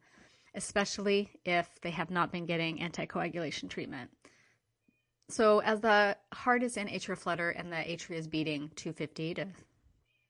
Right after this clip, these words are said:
three fifty times a minute, it's very turbulent in the atria. So clots can form, blood clots can form. And when you kick the heart into a regular rhythm quickly, like in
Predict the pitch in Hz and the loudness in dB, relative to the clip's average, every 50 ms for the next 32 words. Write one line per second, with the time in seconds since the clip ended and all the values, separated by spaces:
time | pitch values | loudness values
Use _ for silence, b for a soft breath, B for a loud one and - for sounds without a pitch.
0 | _ _ _ _ _ _ _ _ - 151 - 165 156 - 170 160 - 175 160 - | _ _ _ _ _ _ _ _ -6 -4 -4 -4 -2 -4 -6 -6 -6 -6 -6 -2
1 | 180 156 151 156 147 160 165 175 170 160 156 156 - B B B B B B B | -2 -2 -2 -2 -4 -2 -2 0 0 2 0 0 -2 B B B B B B B
2 | B B B - 214 208 - - 208 220 220 220 - - 190 170 165 160 151 147 | B B B 2 2 2 4 4 4 4 4 4 2 0 0 -2 -2 -2 -4 -4
3 | 139 - 160 160 160 139 139 147 143 - - 156 139 131 135 - - 165 151 - | -4 -4 -6 -6 -6 -6 -6 -6 -8 -6 -8 -6 -6 -6 -6 -6 -8 -8 -8 -8
4 | - - 240 247 254 - - - - - - - - - - - - - - - | -4 2 2 2 2 2 -4 -10 -8 -8 -8 -8 -10 -12 -12 -10 -10 -12 -12 -16
5 | - _ _ - 220 220 220 214 - - - - - - - - - 185 180 - | -20 _ _ 4 6 6 6 4 0 -6 -8 -8 -8 -12 -14 -14 -12 -14 -14 -12
6 | - 165 147 135 135 135 - B B B B B B B B _ - 160 160 160 | -12 -10 -10 -10 -10 -12 -16 B B B B B B B B _ -10 -6 -4 -4
7 | 160 156 151 147 147 147 147 - - - - - _ _ _ 214 170 175 175 170 | -4 -4 -4 -6 -6 -6 -6 -6 -8 -8 -10 -14 _ _ _ -12 -10 -10 -8 -8
8 | 170 170 165 170 160 151 151 - _ - - - - - 247 240 240 - - - | -8 -6 -4 -4 -4 -6 -8 -12 _ -2 0 0 0 0 -2 -4 -4 -6 -10 -12
9 | - 185 196 196 180 - - 190 185 180 - 175 175 - - - 175 160 151 165 | -6 0 2 2 2 2 2 2 2 2 0 -4 -8 -8 -8 -8 -6 -6 -4 -4
10 | 165 160 160 160 156 151 156 190 208 196 180 165 165 160 160 - 196 180 - - | -4 -4 -4 -6 -6 -4 -2 -2 -2 0 -2 -4 -4 -6 -6 -6 -6 -6 -4 -6
11 | 165 147 147 147 147 143 147 - - - 165 156 151 147 151 | -6 -4 -4 -2 -4 -4 -6 -8 -10 -10 -8 -8 -8 -8 -10